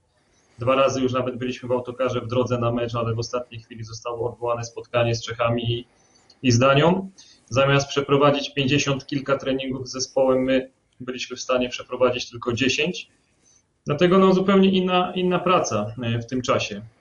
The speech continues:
E, odwołanie Mistrzostw Europy do lat dziewiętnastu spowodowało to, że, e, no, uznałem, że nie ma sensu, aby się tylko przyglądać, aby tylko i wyłącznie mieć kontakt z zawodnikami poprzez Skype'a, poprzez internet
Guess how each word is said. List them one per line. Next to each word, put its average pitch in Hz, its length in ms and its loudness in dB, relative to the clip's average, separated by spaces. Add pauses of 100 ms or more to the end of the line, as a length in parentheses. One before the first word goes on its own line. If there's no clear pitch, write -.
E, 120 220 -16
odwołanie 147 480 0
Mistrzostw 147 600 -4
Europy 139 460 2
do 131 100 2
lat 131 160 4
dziewiętnastu 131 520 -4
spowodowało 123 680 2
to, 127 240 0
że, 127 260 -2 (680)
e, 135 500 2 (220)
no, 190 320 0
uznałem, 175 480 4
że 139 100 4
nie 147 100 6
ma 143 120 4
sensu, 120 480 0 (260)
aby 117 160 -6
się 120 120 -12
tylko 127 260 -14
przyglądać, 123 640 0
aby 113 320 -2
tylko 120 260 -14
i 120 40 -10
wyłącznie 117 360 -18
mieć 117 160 -20
kontakt 117 320 -10
z 110 40 -8
zawodnikami 117 580 -8
poprzez 113 420 -12
Skype'a, 117 380 -2
poprzez 110 340 -12
internet 117 540 0